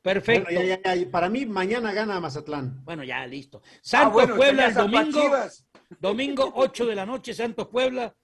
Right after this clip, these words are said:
Speaker 1: cerrando la, la, la programación. Y Pumas, América, a las diez de la noche, compañero Ricardo, Julio.
Speaker 3: Ese partido es un clásico, el clásico de la ciudad. América ya está clasificado, pero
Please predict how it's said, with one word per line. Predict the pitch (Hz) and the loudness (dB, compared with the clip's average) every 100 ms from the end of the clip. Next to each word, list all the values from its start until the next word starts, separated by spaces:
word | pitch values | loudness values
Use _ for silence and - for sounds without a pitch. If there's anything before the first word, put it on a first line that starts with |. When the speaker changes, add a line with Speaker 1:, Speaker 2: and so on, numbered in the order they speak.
| _ _ | _ _
Speaker 1:
cerrando | - 185 240 240 | -4 -2 -2 -2
la, | 240 240 | -2 -2
la, | 220 220 220 | -2 -4 -4
la | 202 220 | -8 -6
programación. | 247 240 247 233 240 | -4 -4 -4 -4 -4
Y | 226 | -4
Pumas, | - 294 302 262 - - _ _ | -4 -2 0 -2 -6 -14 _ _
América, | 190 180 254 254 185 - 127 - _ - | 0 2 2 2 0 -10 -16 -18 _ -2
a | 175 | 0
las | 160 | 2
diez | 196 208 | 2 2
de | 208 | 2
la | 185 | 0
noche, | 208 202 175 | -2 -6 -8
compañero | 175 165 175 214 185 | -6 -4 -2 -2 -2
Ricardo, | 160 151 202 190 | -4 -2 -2 -2
Julio. | 156 117 107 - _ _ _ - | -6 -8 -12 -20 _ _ _ -4
Speaker 3:
Ese | 175 175 | 0 0
partido | 214 185 - 170 | 2 2 4 4
es | 190 | 4
un | 202 196 | 0 -4
clásico, | 156 123 117 165 165 160 - - | 2 2 2 -4 -6 -6 -10 -2
el | 139 147 - | 0 0 0
clásico | 170 156 202 208 | 2 2 2 2
de | 175 | 4
la | 139 127 | 4 2
ciudad. | - 123 123 139 - _ _ _ | -2 0 2 2 -2 _ _ _
América | 123 135 151 185 196 170 | -6 -4 -4 -8 -2 -2
ya | 156 | 0
está | 156 185 175 | -4 -4 -8
clasificado, | - 185 165 156 123 113 160 185 214 - | -4 -4 -4 -8 -12 -2 2 4 4 -2
pero | 156 147 131 135 | -4 -2 -2 -4